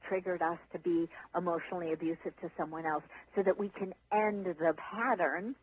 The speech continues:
understand it, and let it go so it doesn't have to continue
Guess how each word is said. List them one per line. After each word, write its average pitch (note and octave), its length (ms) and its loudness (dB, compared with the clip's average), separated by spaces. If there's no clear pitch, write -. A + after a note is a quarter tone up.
understand A3+ 840 2
it, E3+ 220 6
and F3+ 260 2
let F#3 180 6
it F3 140 2
go F3+ 280 8
so E3 180 4
it D#3 160 2
doesn't D#3+ 360 4
have D3+ 220 -6
to D3+ 80 -14
continue D3 580 -6